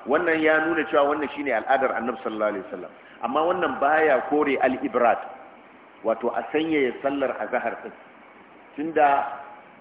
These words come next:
abin da yake sanyawa ya sanyaya sallar azhar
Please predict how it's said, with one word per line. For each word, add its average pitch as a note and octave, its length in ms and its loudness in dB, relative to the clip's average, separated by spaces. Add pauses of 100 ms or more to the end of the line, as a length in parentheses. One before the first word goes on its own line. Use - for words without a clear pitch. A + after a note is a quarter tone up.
abin D3+ 400 -2
da D#3+ 80 4
yake D#3 460 2
sanyawa C3+ 680 4
ya A#2 100 0 (140)
sanyaya C#3 380 0
sallar C3+ 420 0
azhar D3+ 420 2